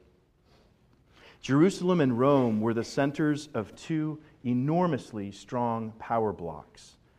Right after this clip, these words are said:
The faith of Jerusalem went back two millennia to Abraham. The rule of Rome extended some three million square miles around the Mediterranean Sea.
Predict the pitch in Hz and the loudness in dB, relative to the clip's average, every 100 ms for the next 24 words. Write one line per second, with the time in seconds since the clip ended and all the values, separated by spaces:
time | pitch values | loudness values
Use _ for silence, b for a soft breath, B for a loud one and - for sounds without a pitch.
0 | b b b - 117 160 170 185 151 117 | b b b -6 -2 4 4 2 -4 -4
1 | 123 131 131 117 110 113 110 110 107 - | -4 -4 -4 -6 -4 -4 -2 -4 -4 -8
2 | 160 151 117 107 127 101 82 - 113 117 | -8 -6 -6 -4 -4 -6 -8 -10 -6 -6
3 | 104 92 90 78 - _ _ b b b | -6 -8 -12 -16 -20 _ _ b b b
4 | - 120 131 196 180 110 98 139 185 135 | -4 -2 2 2 2 0 0 0 2 0
5 | 101 - 131 120 107 135 113 - 135 160 | -4 -4 -4 -2 -4 -4 -4 -6 -6 -6
6 | 151 135 135 135 131 - - 127 123 120 | -2 -2 -2 -2 -6 -8 -4 -2 0 0
7 | 123 107 90 98 98 107 98 101 101 - | 0 -2 -4 -8 -6 -6 -6 -8 -8 -8
8 | 104 104 101 92 82 - 104 78 | -8 -6 -6 -8 -10 -10 -10 -12